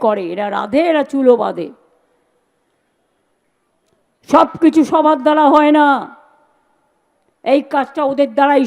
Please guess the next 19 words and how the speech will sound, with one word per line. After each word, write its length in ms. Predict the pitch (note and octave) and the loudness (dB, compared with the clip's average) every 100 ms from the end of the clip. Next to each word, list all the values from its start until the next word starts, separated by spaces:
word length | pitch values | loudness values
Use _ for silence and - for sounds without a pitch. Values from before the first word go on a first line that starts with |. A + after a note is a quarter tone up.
| - | -2
সম্ভব। 460 | C#4 C#4 C#4+ D4+ B3+ - - _ _ _ _ _ _ _ _ _ _ _ _ _ _ - | -4 2 2 2 -2 -10 -20 _ _ _ _ _ _ _ _ _ _ _ _ _ _ -4
আর 120 | G#3+ | 0
ওয়েলফেয়ার 520 | C4+ D4+ E4+ D#4 D#4 D4 | 6 6 4 -2 -4 -4
কমিটির 340 | D4 D4 D4 D4 | -4 -4 -6 -6
কাছে 140 | C#4 D4+ | -4 -2
আমি 160 | C#4+ | -2
গ্রেটফুল, 520 | C4 C#4 C#4 - E4 F4+ F#4 - _ _ _ _ _ | -2 -2 -4 -2 0 0 -4 -18 _ _ _ _ _
তারা 180 | B3+ C4+ B3+ | -2 0 0
অনেক 180 | C4 D4+ D4 D4+ | 0 -2 -4 -6
কাজ 120 | C#4+ - | -6 -4
করছে, 260 | D4 C#4+ - | -6 -4 -8
আমার 220 | D4+ C#4 C#4 | -6 -6 -6
কাছে 160 | C#4 D4 C4+ | -6 -4 -2
অনেক 200 | D4+ D4 - _ _ _ _ _ _ _ _ _ _ _ | -2 -4 -10 _ _ _ _ _ _ _ _ _ _ _
কথা 240 | C#4+ C#4+ D#4 | -4 -2 -2
বলতে 380 | C4+ D4+ - | 0 0 0
আসে 240 | E4 D#4 E4+ | -2 -2 -4
দায়িত্ব 400 | E4 E4+ E4 F4 | -2 -2 -2 -2
নিয়ে, 340 | E4 F4+ F#4 | 0 0 -4